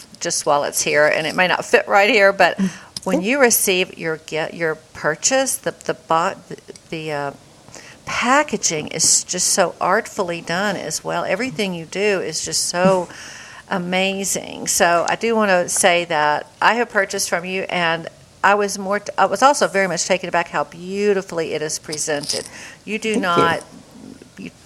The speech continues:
Speaker 1: put anything in there as far as, um, the pr-, the, from the box to the packaging. It's just gorgeous. When I get it, I'm like, "Ooh, <laughs> I have a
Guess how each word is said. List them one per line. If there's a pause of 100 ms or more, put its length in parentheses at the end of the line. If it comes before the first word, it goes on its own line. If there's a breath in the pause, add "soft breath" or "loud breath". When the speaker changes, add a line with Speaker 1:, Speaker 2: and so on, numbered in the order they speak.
(100)
Speaker 1:
put
anything
in
there
as
far
as, (480 loud breath)
um, (120)
the
pr-,
the,
from
the
box
to
the
packaging.
It's
just
gorgeous.
When
I
get
it,
I'm
like,
"Ooh,
<laughs>
I (100)
have
a